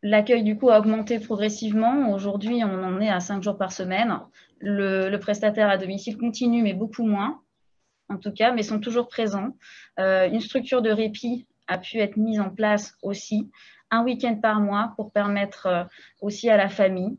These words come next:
de bénéficier d'un week-end de répit, parce qu'il s'agit d'une fratrie, comme vous avez pu, euh, le voir, de cinq enfants. Euh, ce sont des parents qui sont toujours en emploi, qui n'ont pas arrêté de travailler, et du coup, c'était important de pouvoir mettre en place aussi ce type de dispositif.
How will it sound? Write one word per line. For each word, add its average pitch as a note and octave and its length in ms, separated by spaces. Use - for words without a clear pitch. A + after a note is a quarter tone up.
de G3 160
bénéficier G3 640
d'un F3+ 300
week-end G#3 260
de G3 120
répit, G3 540
parce F#3+ 200
qu'il F#3 500
s'agit G3+ 200
d'une G3+ 100
fratrie, G3+ 380
comme F#3+ 160
vous F3+ 80
avez F#3 200
pu, G#3+ 240
euh, E3+ 720
le F#3 160
voir, F#3 240
de F#3 80
cinq A3 300
enfants. G#3 360
Euh, F#3 180
ce F3+ 100
sont G#3 80
des F#3+ 120
parents G3+ 280
qui G#3 160
sont G#3 460
toujours A#3+ 360
en G3+ 120
emploi, F#3 600
qui - 120
n'ont F3+ 120
pas G#3+ 180
arrêté G#3+ 220
de G#3 40
travailler, F#3 680
et F3+ 60
du F3 180
coup, A3 260
c'était G#3 460
important F#3 460
de G#3 60
pouvoir G3 220
mettre F#3 200
en F3+ 60
place G#3 260
aussi F#3+ 200
ce G#3 140
type G3 220
de G3 60
dispositif. F#3 760